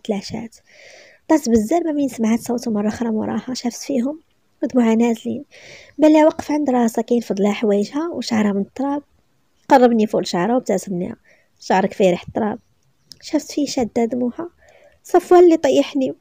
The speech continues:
وف دابا خاصني ندوش والبرد هدات". معتصم ويغمزها. "ندوش ليك". ضرباتو بيدها. "شش، كنت حشام".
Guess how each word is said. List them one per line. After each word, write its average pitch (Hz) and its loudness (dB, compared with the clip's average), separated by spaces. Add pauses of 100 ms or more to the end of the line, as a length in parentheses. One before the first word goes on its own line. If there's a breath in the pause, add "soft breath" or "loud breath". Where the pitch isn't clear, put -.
(200)
وف 320 -2
دابا 254 4
خاصني 277 0
ندوش 302 0
والبرد 277 2
هدات". 302 2 (680 loud breath)
معتصم 254 4
ويغمزها. 190 0 (400)
"ندوش 180 -2
ليك". 349 0 (720 soft breath)
ضرباتو 269 6
بيدها. 220 -2
"شش، - -12
كنت - -12
حشام". 220 -4